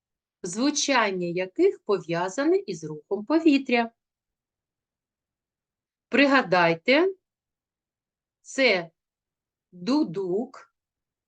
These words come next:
і орган. Духові музичні інструменти.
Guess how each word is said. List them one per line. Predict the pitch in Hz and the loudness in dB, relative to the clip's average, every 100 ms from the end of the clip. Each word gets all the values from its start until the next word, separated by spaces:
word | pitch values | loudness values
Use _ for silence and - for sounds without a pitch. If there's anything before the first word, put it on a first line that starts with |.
| _ _ _ _ _ | _ _ _ _ _
і | 220 233 302 415 415 _ _ _ _ _ _ _ _ _ | -4 0 2 0 -4 _ _ _ _ _ _ _ _ _
орган. | 220 349 311 185 180 170 170 _ _ _ _ _ _ _ _ _ _ _ _ _ _ | -4 -2 -4 -4 -4 -4 -10 _ _ _ _ _ _ _ _ _ _ _ _ _ _
Духові | 170 220 - 190 165 262 | -10 -8 -4 -4 -4 -4
музичні | 349 196 - 214 277 - 254 254 _ _ _ | -2 -4 -6 -6 -6 -10 -12 -16 _ _ _
інструменти. | 294 381 - 196 180 165 160 160 - 156 | -4 -4 -4 -10 -8 -8 -10 -12 -14 -18